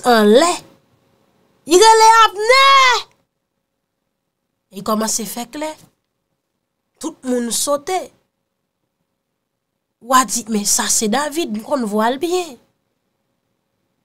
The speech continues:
Il rele Abner. Abner reponn, chèf lame a. Epi sa, il di, "David, se twa?"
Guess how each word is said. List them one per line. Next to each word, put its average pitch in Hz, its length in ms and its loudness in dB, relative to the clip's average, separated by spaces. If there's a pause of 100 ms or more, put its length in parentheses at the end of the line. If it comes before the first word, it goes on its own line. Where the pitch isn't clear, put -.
(180)
Il 285 100 0
rele 427 220 4 (160)
Abner. 523 760 2 (2000)
Abner 214 320 -2
reponn, 302 400 -6
chèf 214 320 -8
lame 277 400 -6
a. 285 140 -10 (1040)
Epi 233 560 -8
sa, 277 380 -2
il 269 180 -6
di, 226 220 -6
"David, 349 580 2
se 311 240 -2
twa?" 427 160 4